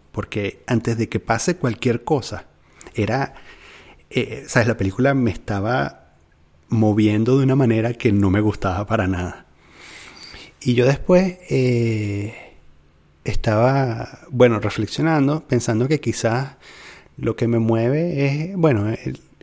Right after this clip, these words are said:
que la película captura muy bien las complicaciones inherentes a, al matrimonio y a formar una familia, ¿no? O sea,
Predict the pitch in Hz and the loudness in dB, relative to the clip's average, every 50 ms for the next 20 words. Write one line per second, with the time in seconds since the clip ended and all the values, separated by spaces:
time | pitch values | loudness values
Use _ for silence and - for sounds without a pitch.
0 | - _ - - 113 104 104 104 113 117 117 - - 113 113 110 - 135 147 160 | -20 _ -6 -4 -4 -4 -6 -6 -6 -8 -8 -6 -2 -2 -2 -2 0 0 0 0
1 | 156 151 135 - - 123 - - - 120 120 127 139 147 147 143 139 135 135 135 | 0 0 -2 -2 -2 -4 -2 0 0 2 2 2 2 2 4 4 4 4 2 2
2 | 139 139 135 127 - - - 123 113 - 117 113 - 107 98 - 107 101 104 123 | 2 0 0 -2 0 0 0 0 2 2 0 0 0 -2 -2 0 0 0 2 2
3 | 143 139 123 107 98 104 101 101 98 98 - 131 135 139 135 123 - - - _ | 2 2 2 2 2 2 2 2 0 0 0 0 0 0 -2 -4 -8 -16 -20 _
4 | - - - - - - - - - - - - 113 107 101 - - 110 107 104 | -20 -20 -20 -20 -20 -20 -20 -20 -20 -10 -4 -2 0 0 0 0 0 0 2 2
5 | 104 101 98 107 98 98 98 98 98 107 113 117 120 123 127 127 131 131 131 120 | 2 2 2 2 2 2 4 4 4 4 4 4 4 4 4 4 4 2 2 2
6 | 110 101 95 - 110 98 95 95 95 95 110 120 - - 107 104 107 107 98 92 | 0 0 0 0 0 0 2 0 0 0 -2 -2 -2 0 0 2 4 4 2 2
7 | 85 90 104 131 147 - - _ _ _ _ _ _ _ _ _ _ _ _ _ | 0 -4 -4 -6 -8 -10 -14 _ _ _ _ _ _ _ _ _ _ _ _ _
8 | _ _ _ _ _ _ _ - - - - 104 98 98 95 95 92 90 - | _ _ _ _ _ _ _ -20 -12 -8 -6 -6 -6 -6 -6 -8 -8 -10 -14